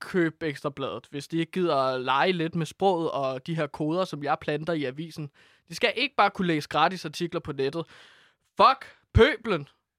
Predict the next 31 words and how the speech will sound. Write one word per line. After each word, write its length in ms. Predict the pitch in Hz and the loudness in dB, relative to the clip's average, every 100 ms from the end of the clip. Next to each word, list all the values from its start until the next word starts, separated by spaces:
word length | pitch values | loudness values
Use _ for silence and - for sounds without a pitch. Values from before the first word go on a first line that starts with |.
| - | -4
Lad 100 | 165 | -2
os 100 | 165 | 2
gøre 280 | 196 185 220 | 4 4 6
Ekstrabladet 580 | 254 - 247 233 196 180 | 2 2 2 4 4 4
til 200 | 190 175 | 2 6
noget 220 | 170 156 | 6 4
helt 440 | - 226 285 - | 0 0 0 -6
specielt. 960 | - - - - 214 - 233 - - - _ _ _ _ _ - | -14 -16 -14 -6 -4 2 2 2 -10 -20 _ _ _ _ _ -14
Men 100 | 143 | 0
det 160 | 180 | 4
er 40 | 269 | 4
jo 140 | 262 | 4
så... 420 | - 233 196 170 | 4 6 8 6
Øh, 240 | 151 135 123 - | 2 -2 -6 -4
det 120 | 262 | -2
vil 160 | 269 233 | 0 -2
de 60 | 247 | -2
ikke 200 | 254 254 | -2 2
have 200 | 247 208 | 2 2
på 160 | 220 | -2
Ekstrabladet, 540 | 208 208 220 220 170 160 | -2 -2 -2 0 0 -2
så 120 | 165 | -4
nu 180 | 185 240 | 0 2
har 100 | 196 | 0
de 80 | |
fået 200 | 180 196 208 | 0 0 0
Henrik 200 | 180 147 | -2 0
Qvortrup, 460 | 220 190 180 160 | 0 0 -4 -4
den 160 | 170 147 | -4 -6
skingrende 720 | - - - - 185 196 160 | -12 -14 -10 -4 -2 -2 -4
psykopat. 500 | - 156 165 160 | -6 -6 -4 -6